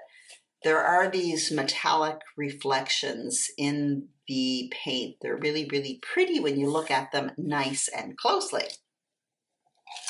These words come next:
And finally, I created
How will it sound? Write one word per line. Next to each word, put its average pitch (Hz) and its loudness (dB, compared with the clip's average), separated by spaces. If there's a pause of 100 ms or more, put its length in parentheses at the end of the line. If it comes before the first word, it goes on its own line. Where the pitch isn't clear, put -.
(3000)
And 196 4 (220)
finally, 165 2
I 151 0
created 147 2